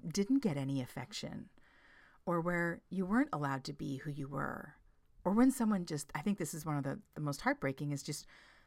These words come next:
the, the attention wasn't there. It wasn't, it's like you weren't really even there. And you're like, "What am I even doing here?"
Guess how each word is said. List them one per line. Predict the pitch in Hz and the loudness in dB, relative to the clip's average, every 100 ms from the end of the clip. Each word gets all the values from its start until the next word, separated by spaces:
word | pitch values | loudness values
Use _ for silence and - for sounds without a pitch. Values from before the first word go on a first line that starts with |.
| _ | _
the, | - - _ - - | -8 -8 _ -20 -10
the | 147 | -8
attention | 147 - - 214 247 - 139 | 0 4 4 4 0 -2 -4
wasn't | 135 - 135 | -4 -6 -6
there. | 151 135 | -6 -4
It | 131 | -4
wasn't, | 165 185 - | -4 -4 -8
it's | 147 - | -10 -6
like | 147 151 | -6 -6
you | 139 139 | -6 -4
weren't | 165 170 - | -4 -4 -8
really | 160 165 160 | -8 -6 -6
even | - 147 147 143 | -6 -6 -6 -6
there. | 135 135 135 - _ _ _ _ _ _ _ _ _ - | -8 -10 -12 -16 _ _ _ _ _ _ _ _ _ -8
And | |
you're | 143 | -6
like, | 135 - | -6 -6
"What | 156 | -4
am | 190 | 0
I | 196 | 0
even | 190 185 | 0 -2
doing | 202 202 | -2 -2
here?" | 147 | -2